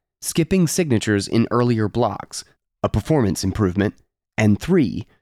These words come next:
to estimate syncing progress. While this article was being written, Greg Maxwell proposed replacing checkpoints with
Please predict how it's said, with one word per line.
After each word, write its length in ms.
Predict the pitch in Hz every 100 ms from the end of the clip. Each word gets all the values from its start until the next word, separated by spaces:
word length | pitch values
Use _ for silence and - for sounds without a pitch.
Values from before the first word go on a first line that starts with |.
| -
to 160 | - 143
estimate 560 | 139 151 - 160 143 -
syncing 540 | - - 151 117 95 90
progress. 640 | 95 85 78 - - - _ _ _ _ _ _ _ _ _ -
While 220 | 113 143
this 180 | 196 -
article 420 | 143 170 156 147
was 180 | 123 92
being 300 | 117 104 95
written, 380 | 135 - 90
Greg 340 | 87 110 123 139
Maxwell 540 | 127 143 - 110 98
proposed 500 | - 117 127 127 117
replacing 540 | 107 - 156 165 123 104
checkpoints 580 | 107 90 - 101 90
with 160 | - 113